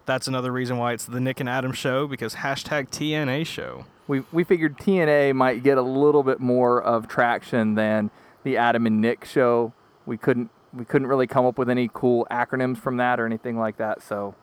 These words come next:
Speaker 2: eh.
Speaker 1: No, not
Speaker 2: It
Speaker 1: really.
Speaker 2: is what it is.
Speaker 1: T N A.
Speaker 2: So, uh, we've had some feedback this week, and thank you so much to our loyal lifetime listeners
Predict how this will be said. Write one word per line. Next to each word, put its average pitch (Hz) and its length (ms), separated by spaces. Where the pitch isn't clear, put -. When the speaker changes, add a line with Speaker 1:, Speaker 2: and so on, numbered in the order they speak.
Speaker 2:
eh. 101 160
Speaker 1:
No, 98 360
not 95 140
Speaker 2:
It 87 40
Speaker 1:
really. 107 120
Speaker 2:
is 92 60
what 107 120
it 110 80
is. 107 260
Speaker 1:
T 185 140
N 185 100
A. 165 220
Speaker 2:
So, 196 300
uh, 165 380
we've 180 320
had 208 360
some 175 200
feedback 143 520
this 139 180
week, 135 240
and 135 160
thank 151 240
you 160 80
so 143 180
much 131 320
to 131 280
our 120 260
loyal 131 460
lifetime 127 500
listeners 123 520